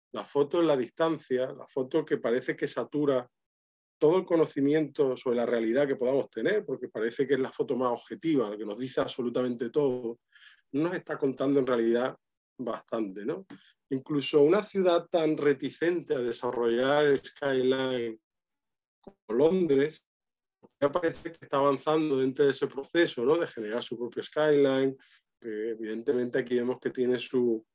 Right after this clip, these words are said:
sus peculiaridades, ¿no? Casi todos los edificios altos que se están haciendo en Londres tienen un nombre, ¿no? Un nombre que en inglés suena mucho mejor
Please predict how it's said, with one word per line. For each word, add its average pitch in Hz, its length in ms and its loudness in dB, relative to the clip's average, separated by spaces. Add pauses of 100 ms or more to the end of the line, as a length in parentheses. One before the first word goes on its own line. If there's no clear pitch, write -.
sus - 200 -10
peculiaridades, 120 800 2
¿no? 165 200 0
Casi - 400 -12 (220)
todos 139 160 2
los 143 160 2
edificios 131 600 0
altos 127 260 -2
que - 80 -16
se - 60 -10
están 120 220 -4
haciendo 127 500 2 (280)
en 127 160 0
Londres 135 280 2
tienen 139 260 4
un 113 100 -2
nombre, 117 360 0
¿no? 139 240 -8
Un 131 140 -8
nombre 127 260 0
que 131 80 -2
en 120 60 2
inglés 117 260 0
suena 139 180 0
mucho 123 240 -2
mejor 117 460 -4